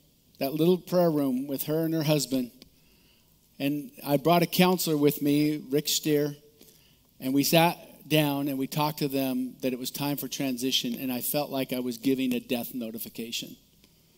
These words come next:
It was a tough transition. Tough for her, tou-, tough,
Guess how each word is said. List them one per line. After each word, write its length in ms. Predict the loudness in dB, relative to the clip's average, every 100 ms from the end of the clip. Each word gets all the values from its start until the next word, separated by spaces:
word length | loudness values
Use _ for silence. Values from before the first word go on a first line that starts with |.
| _ _ _ _ _
It 60 | 4
was 120 | 8
a 60 | 8
tough 400 | 6 4 4 4
transition. 680 | 4 4 4 4 4 0 -6 -18 _ -20 _ _ _ _ -20 _ _ _ _ 4
Tough 320 | 8 8 8
for 100 | 2
her, 300 | 4 4 4
tou-, 260 | 2 0 -2 0
tough, 320 | 2 4 2